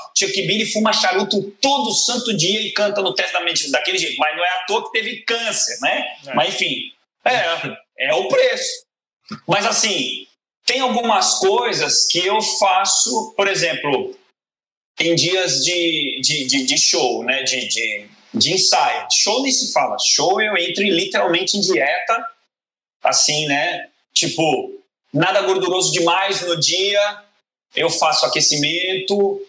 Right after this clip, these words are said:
Speaker 1: é, tem os aquecimentos, tem tudo. É, se eu tô gripado, porra, tá arranhando.
Speaker 2: Uhum.
Speaker 1: O que que eu faço? Exercício de limpeza, né?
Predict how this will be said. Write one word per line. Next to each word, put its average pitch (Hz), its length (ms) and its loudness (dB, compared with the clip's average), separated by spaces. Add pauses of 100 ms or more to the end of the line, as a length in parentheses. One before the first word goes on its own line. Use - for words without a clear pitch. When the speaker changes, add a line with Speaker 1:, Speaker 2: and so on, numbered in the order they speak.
(300)
Speaker 1:
é, 131 420 0 (100)
tem 143 120 -2
os 127 60 -2
aquecimentos, 156 1120 0
tem 175 240 -2
tudo. 110 440 -2 (360)
É, 120 420 0
se - 300 2
eu 190 180 2
tô 190 160 2
gripado, 160 920 0 (720)
porra, 175 380 0
tá 147 140 0
arranhando. 151 760 0 (380)
Speaker 2:
Uhum. 147 100 -18
Speaker 1:
O - 160 -18
que 151 160 -2
que 160 100 0
eu 170 60 0
faço? 131 640 0 (840)
Exercício 151 560 2
de 170 80 2
limpeza, 196 1000 0 (220)
né? 156 540 -2